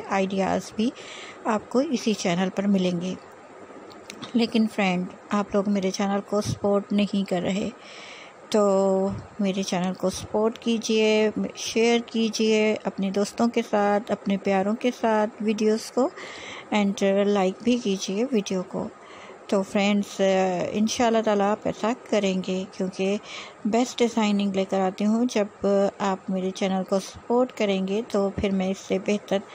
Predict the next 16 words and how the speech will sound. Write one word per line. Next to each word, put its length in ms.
लाने 280
की 280
कोशिश 340
करूँगी 460
ideas। 720
तो 80
friends, 400
हमारी 560
videos 560
का 100
मकसद 540
just 480
आप 200
लोगों 220
के 140
साथ 420